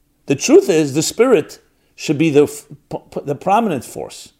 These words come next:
But it needs that grounding as well. Sometimes you can completely burn out.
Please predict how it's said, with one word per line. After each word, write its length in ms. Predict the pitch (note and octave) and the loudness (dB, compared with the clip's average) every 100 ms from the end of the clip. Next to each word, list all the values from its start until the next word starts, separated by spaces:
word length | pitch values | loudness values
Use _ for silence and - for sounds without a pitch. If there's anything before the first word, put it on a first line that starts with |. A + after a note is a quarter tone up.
| _ _ _ _ _ _ _ _ _ _ _ C#3 | _ _ _ _ _ _ _ _ _ _ _ 2
But 220 | D#3 G3 | 4 4
it 140 | D#3+ | 2
needs 320 | D3+ D#3 D3+ D3+ | 0 0 0 2
that 200 | D3+ C3+ | 2 0
grounding 420 | D3+ D#3+ E3 E3+ | -2 -2 -2 -4
as 120 | D#3+ | -2
well. 380 | G3 F3+ - _ _ | -2 -2 -4 _ _
Sometimes 760 | - D3 - - D3+ E3 E3 - _ _ _ _ _ | -8 -8 -8 -4 -2 -2 -6 -12 _ _ _ _ _
you 140 | B2+ | -8
can 220 | - C3+ | -4 -6
completely 520 | A2+ C#3 B2+ D3 D3 C3+ | -4 -6 -4 -4 -2 0
burn 260 | D3 D#3 | 0 0
out. 300 | G3 - - | -2 -6 -12